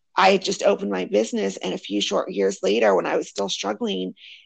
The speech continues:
the real estate market crashed, and then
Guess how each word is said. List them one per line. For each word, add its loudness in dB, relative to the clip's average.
the -2
real 4
estate 2
market 0
crashed, 0
and -2
then 0